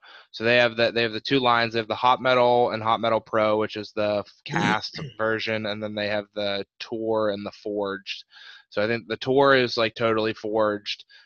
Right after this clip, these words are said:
Speaker 1: and then the, uh, the forged version, I think they have a, it's like a forged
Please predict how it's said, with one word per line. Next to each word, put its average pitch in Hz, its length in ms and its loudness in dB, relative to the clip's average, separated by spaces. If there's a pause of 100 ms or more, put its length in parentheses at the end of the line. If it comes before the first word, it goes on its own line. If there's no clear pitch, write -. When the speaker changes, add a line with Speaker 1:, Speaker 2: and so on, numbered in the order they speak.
(140)
Speaker 1:
and 107 180 -4
then 107 260 -4
the, 104 520 -4 (160)
uh, 104 520 0 (760)
the 104 200 -6 (160)
forged 123 560 0
version, 110 440 -2
I 104 80 -6
think 117 220 -8
they 117 120 0
have 113 120 -2
a, 110 60 -2
it's 107 200 -8
like 107 120 -6
a 104 60 -6
forged 123 680 -2